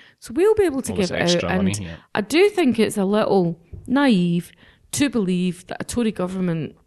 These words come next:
Speaker 1: um, is then gonna say, "Okay, I'll make sure you don't lose out." Um, you know, and all that money is still gonna come your way. It's not, it's, I, I really am worried about the fallout from this.
Speaker 2: Yeah, I mean, if you look at,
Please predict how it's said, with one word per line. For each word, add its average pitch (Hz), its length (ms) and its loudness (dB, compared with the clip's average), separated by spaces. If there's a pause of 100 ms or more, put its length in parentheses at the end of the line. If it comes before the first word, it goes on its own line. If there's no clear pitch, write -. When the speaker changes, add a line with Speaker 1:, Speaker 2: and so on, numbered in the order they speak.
(140)
Speaker 1:
um, 175 420 -4
is 175 160 -6
then 185 220 0
gonna 180 180 -2
say, 180 360 -4
"Okay, 285 360 -4
I'll 226 80 0
make - 180 -4
sure 294 160 -8
you 294 140 -6
don't - 180 -6
lose 240 220 -2
out." 269 240 -2 (500)
Um, 185 460 -2 (100)
you 208 100 -4
know, 196 120 0
and 196 100 0
all 220 120 2
that 226 180 0
money 208 480 2 (640)
is - 160 -6
still 226 240 0
gonna 190 200 2
come 202 280 -4
your 180 180 -2
way. 180 320 -2 (420)
It's 190 240 -10
not, 247 400 -4 (140)
it's, - 300 -12 (120)
I, - 120 -14 (100)
I 208 180 -6
really 190 240 0
am 165 200 -2
worried 180 300 -6
about - 140 -4
the 151 60 -6
fallout 180 460 -6
from 202 160 -6
this. 202 320 -8
Speaker 2:
Yeah, 107 120 -8
I - 60 -6
mean, 113 120 0
if 107 120 -4
you 123 100 -2
look 110 200 -6
at, 98 120 -6